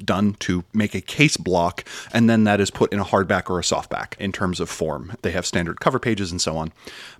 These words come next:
But, uh, so instead of getting that original box, you were getting a book that was an attempt to digitize and compile all of that.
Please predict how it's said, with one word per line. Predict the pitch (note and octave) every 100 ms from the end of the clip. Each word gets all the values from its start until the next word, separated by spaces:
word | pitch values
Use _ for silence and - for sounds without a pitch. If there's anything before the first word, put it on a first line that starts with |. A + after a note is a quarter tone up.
| _
But, | G2+ F#2 -
uh, | F2+ E2+
so | - - A2 F#2+
instead | A2 D3 C3+
of |
getting | A#2+ A#2+ A2
that | G#2+
original | G2 F2+ F#2
box, | - A3 - -
you | C3
were | D3+
getting | C3 B2+ G2+
a |
book | F#2+ - A#2 - - - _ -
that | A#2 -
was | A2 G#2
an | G#2
attempt | - G#2+ -
to | F#2
digitize | A#2 G#2 A2 G#2+ G#2
and | G2+
compile | G2 - F#2 F2+ F2
all | D#2+ D#2+
of | D2+
that. | B1 C2+ -